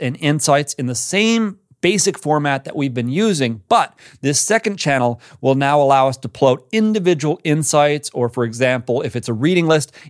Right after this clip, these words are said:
individual book mentions, or if it's a tip list, individual tips.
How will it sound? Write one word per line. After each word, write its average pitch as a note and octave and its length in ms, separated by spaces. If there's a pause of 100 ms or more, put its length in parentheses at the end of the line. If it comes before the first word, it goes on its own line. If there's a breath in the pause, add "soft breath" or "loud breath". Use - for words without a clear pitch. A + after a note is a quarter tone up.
individual C#3 500
book F#3 380
mentions, F#3+ 720 (160 loud breath)
or C3 160
if C3 100
it's A2 220
a A#2+ 60
tip G3+ 340
list, F#3+ 320 (260 loud breath)
individual D#3 540
tips. - 500